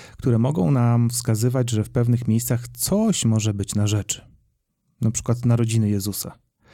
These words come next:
Może nie oznacza to tego, że naprawdę urodził się na słomie wśród zwierząt,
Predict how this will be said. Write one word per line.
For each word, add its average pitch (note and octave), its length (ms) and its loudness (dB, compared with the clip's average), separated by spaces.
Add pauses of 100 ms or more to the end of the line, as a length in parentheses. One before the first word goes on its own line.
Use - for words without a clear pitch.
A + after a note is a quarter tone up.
(360)
Może E3 200 2
nie A3+ 120 4
oznacza D#3+ 420 2
to A2+ 120 0
tego, A2+ 320 0
że A2 100 2
naprawdę C#3 540 0
urodził A2 380 0
się A2 180 0
na G2+ 120 0
słomie A2+ 400 2
wśród G#2+ 220 -4
zwierząt, B2 520 0